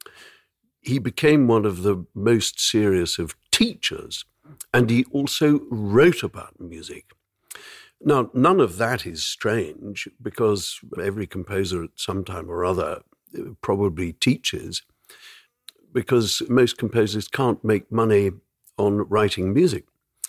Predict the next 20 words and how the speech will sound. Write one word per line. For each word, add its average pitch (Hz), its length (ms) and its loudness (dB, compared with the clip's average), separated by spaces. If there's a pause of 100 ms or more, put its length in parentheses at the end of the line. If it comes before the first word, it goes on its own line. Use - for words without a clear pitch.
(240)
And 101 140 0
that 143 180 0
is 110 160 0
still 185 400 2
true 139 340 2
today 113 440 0
in 90 160 -2
the 87 100 -6
classical 117 520 -4
world. 113 400 0
Very 143 320 2
difficult - 480 -6
to - 100 -18
make 101 340 -4
any 185 220 4
kind 101 340 -8
of 90 80 -10
living 92 400 -4 (760)
at 113 260 -2
all. - 560 -10